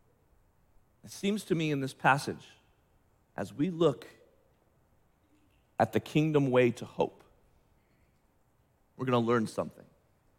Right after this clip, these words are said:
And I like kind of that play on words. We're not just gonna learn about how to hope.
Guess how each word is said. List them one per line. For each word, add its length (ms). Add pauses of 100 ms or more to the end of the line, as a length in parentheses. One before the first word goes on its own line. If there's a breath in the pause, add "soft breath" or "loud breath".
(880)
And 120
I 20
like 220
kind 160
of 60
that 180
play 340
on 300
words. 360
We're 160
not 160
just 200
gonna 140
learn 240
about 200
how 460 (240 soft breath)
to 80
hope. 360